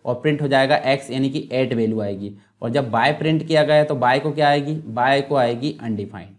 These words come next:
ठीक है। उसके अलावा जब दूसरी बार फंक्शन को कॉल किया गया है तो कॉलिंग टू में हम देखते हैं टेन और ट्वेल्व हमने दे दिए हैं, तो टेन कहाँ चली जाएगी? एक्स में, और ट्वेल्व चली जाएगी वाई में। तो दूसरी बार में आप देखिए टेन और ट्वेल्व यहाँ पे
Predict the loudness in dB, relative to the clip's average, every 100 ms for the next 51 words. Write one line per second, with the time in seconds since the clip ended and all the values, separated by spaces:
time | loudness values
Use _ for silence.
0 | _ -6 -4 -6 -8 _ _ _ _ _
1 | _ -4 -2 2 6 6 6 2 -2 -14
2 | -20 -20 _ _ _ _ _ _ -4 -2
3 | 0 0 2 4 4 4 0 0 0 2
4 | 2 4 4 4 6 4 2 0 2 2
5 | 2 2 2 2 0 0 -2 -4 -4 -2
6 | -2 -2 -4 0 2 2 2 2 2 0
7 | 2 0 0 -2 -2 -6 -4 -2 0 0
8 | -4 0 0 2 0 -2 -2 -4 -2 -4
9 | -4 -4 -10 -10 -4 -2 0 0 0 2
10 | 0 0 -2 -2 -6 -10 -8 -4 2 4
11 | 4 2 0 -2 -2 -2 0 0 0 -4
12 | -4 0 0 -2 -4 -2 -2